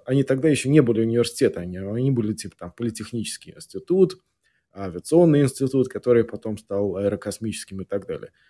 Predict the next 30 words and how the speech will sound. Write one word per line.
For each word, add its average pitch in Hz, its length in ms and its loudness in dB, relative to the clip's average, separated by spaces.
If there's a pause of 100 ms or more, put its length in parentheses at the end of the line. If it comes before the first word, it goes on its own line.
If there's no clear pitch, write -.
(160)
Насколько 180 520 -2
мы 147 140 6
были 131 280 6
разные. 104 420 4
Вот, 98 280 -6
э, 104 300 -2
у 120 80 -8
нас 160 320 0
на 120 80 -2
мехмате, 123 720 2 (960)
э, 101 240 -2
мы 135 200 6
занимались 131 500 4
очень 113 220 0
абстрактной 104 600 -4
математикой, 101 840 -4
э, 107 520 -2 (760)
и 151 140 2
очень 160 240 4
мало 127 220 6
времени 110 420 2
уделяли 101 460 0
тому, 156 360 2
а 123 80 -6
как 180 240 -4
она 135 140 2
применяется 123 840 0
где-то, 120 380 0
условно 110 560 -2
говоря, 104 440 -2